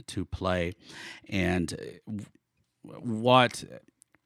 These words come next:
a crisis, a sense of distress that he must, he must feel to not be able to do that thing that he has loved to do most his entire life.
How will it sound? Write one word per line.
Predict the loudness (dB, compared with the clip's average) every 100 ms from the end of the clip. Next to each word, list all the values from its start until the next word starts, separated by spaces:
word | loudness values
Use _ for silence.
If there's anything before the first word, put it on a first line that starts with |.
| -18 -10 -4
a | -4
crisis, | -4 2 6 6 6 2 2 2 -2
a | -6
sense | -4 -4 -4
of | -6
distress | -6 -4 0 2 2
that | -2
he | -2 0
must, | 0 0
he | -4 -4 -2
must | -2 -2
feel | 2 2 2
to | -4 -2
not | 0 2 2 2
be | 2
able | 2 -2
to | -8
do | -4 -2 0 -2 -6
that | -2 -2 -2
thing | -2 -2 0
that | -2 -4
he | -4 -4 -8 -16 -12
has | -2 0 0 -2
loved | 0 2 0
to | -6
do | -2 0 2
most | 2 2 0 -4
his | -4
entire | -4 -2 -2 -2
life. | -2 -4 -6